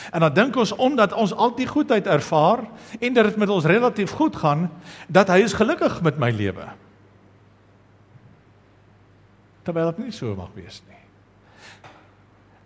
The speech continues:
Ek mag selfs 'n nuwe job offer kry, ek mag selfs meer finansies kry, en ek dink onmiddellik, dis God wat antwoord, en hy is goed en, en hy is, en hy is gelukkig met my. En dan gaan ek aan met my ou lewe, en ek gaan aan met my sonde in my lewe. En ek besef nie.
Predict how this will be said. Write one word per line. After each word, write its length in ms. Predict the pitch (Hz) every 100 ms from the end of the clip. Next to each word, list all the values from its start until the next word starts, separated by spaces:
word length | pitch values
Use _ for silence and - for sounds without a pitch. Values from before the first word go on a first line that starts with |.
| -
Ek 120 | 214
mag 180 | 220 220
selfs 280 | - 208 208
'n 80 | 190
nuwe 200 | 175 202
job 260 | 156 240 247
offer 260 | 196 180
kry, 160 | - 156
ek 100 | 139
mag 140 | 156
selfs 260 | - 185 156
meer 200 | 165 170
finansies 720 | - - 170 139 170 247 262
kry, 240 | - 185 131 -
en 100 | 226
ek 100 | 226
dink 200 | 185 254
onmiddellik, 500 | 233 165 214 285 196
dis 160 | 180 160
God 220 | - -
wat 180 | 240 220
antwoord, 440 | 202 240 277 190 - 190
en 80 |
hy 60 | 180
is 100 | 170
goed 240 | - 240
en, 200 | 220 190
en 120 | 180 165
hy 60 |
is, 160 | 156 - -
en 100 | 180
hy 60 | 170
is 100 | 160
gelukkig 400 | - 170 226 294
met 160 | 254 -
my. 180 | 185 107 - -
En 80 | 214
dan 100 | 214
gaan 240 | - 320
ek 100 | 302
aan 180 | 254 311
met 140 | 277
my 120 | 180 160
ou 140 | 277
lewe, 300 | 240 160 143
en 80 | 160
ek 100 | 190
gaan 160 | - 196
aan 160 | 214
met 160 | 370 359
my 100 | 226
sonde 380 | - 370 403 285
in 80 | 139
my 100 | 110
lewe. 380 | 101 95 95 90 - - - _ _ _ _ _
En 80 | -
ek 120 | 107
besef 480 | 110 - 147 120 -
nie. 180 | 95